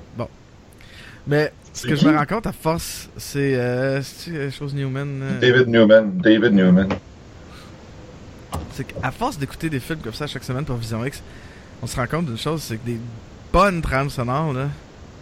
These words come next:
Speaker 1: c'est,
Speaker 2: Il y en a
Speaker 1: c'est vraiment
Speaker 2: vraiment
Speaker 1: la
Speaker 2: pas.
Speaker 1: minorité. Euh, c'est malheureux, là, mais c'est ça. C'est la minorité chez les films. Puis, tu sais, je regarde, je fais une parenthèse, je pense à, tu sais, comme Marvel, qui ont fait plein de
Speaker 2: Mhm.
Speaker 1: bons films de super-héros, mais la musique, c'est,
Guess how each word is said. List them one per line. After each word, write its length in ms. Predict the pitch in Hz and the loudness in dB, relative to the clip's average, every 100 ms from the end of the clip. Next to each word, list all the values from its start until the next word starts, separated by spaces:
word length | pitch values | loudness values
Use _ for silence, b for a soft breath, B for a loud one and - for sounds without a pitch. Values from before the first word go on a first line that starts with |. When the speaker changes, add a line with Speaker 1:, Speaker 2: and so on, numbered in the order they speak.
| - - - - | -20 -20 -18 -14
Speaker 1:
c'est, 360 | - - 143 107 | -6 0 0 2
Speaker 2:
Il 60 | - | 4
y 20 | |
en 20 | |
a 40 | - | 8
Speaker 1:
c'est 340 | 180 127 - | 6 4 -4
vraiment 80 | 120 | 4
Speaker 2:
vraiment 200 | - - | 6 8
Speaker 1:
la 60 | - | 6
Speaker 2:
pas. 120 | - | 4
Speaker 1:
minorité. 640 | 185 165 139 131 131 151 156 b b b b b b b - - | 0 -2 -4 -8 -4 -6 -6 b b b b b b b -20 -10
Euh, 140 | 104 110 | -8 -6
c'est 180 | - 127 | -2 0
malheureux, 640 | 139 143 143 139 139 240 | 4 4 4 4 4 0
là, 120 | 233 247 - B B B - - | -2 -8 -12 B B B -14 -6
mais 100 | 117 | -4
c'est 140 | 123 123 | -4 -4
ça. 160 | - 131 - - | -4 -8 -10 -20
C'est 120 | - | -10
la 80 | 101 | -4
minorité 500 | 135 151 147 120 147 | 0 2 2 0 -4
chez 140 | 139 113 | -6 -8
les 40 | |
films. 240 | - 135 139 B B B - | -6 -8 -8 B B B -8
Puis, 120 | 127 | -8
tu 140 | 120 156 | -4 -2
sais, 40 | |
je 80 | 139 | -2
regarde, 320 | 127 135 139 | 0 0 0
je 180 | 127 - | -4 -6
fais 100 | 135 | -4
une 480 | 123 113 110 101 95 60 67 - | -2 -2 -4 -8 -10 -12 -12 -4
parenthèse, 460 | 120 113 120 127 | -4 -2 -4 -4
je 40 | 107 | -4
pense 220 | 120 120 | -6 -6
à, 80 | 107 | -8
tu 80 | |
sais, 100 | - | -6
comme 160 | 135 120 | -4 -2
Marvel, 440 | 127 127 117 139 123 - - - - - - - - - | 0 0 2 -2 -2 -8 -20 -20 -20 -20 -20 -20 -20 -14
qui 140 | - | -12
ont 60 | - | -8
fait 160 | - - 208 | -10 0 2
plein 140 | 196 | 4
de 20 | 190 | 0
Speaker 2:
Mhm. 60 | 127 - - - | -2 -16 -20 -6
Speaker 1:
bons 140 | 196 196 | -4 0
films 160 | 190 | 0
de 60 | 170 | -2
super-héros, 420 | 131 143 117 123 151 | -2 -4 -4 -6 -8
mais 80 | 107 | -10
la 80 | 104 | -10
musique, 260 | 113 143 175 | -10 -10 -10
c'est, 180 | - | -12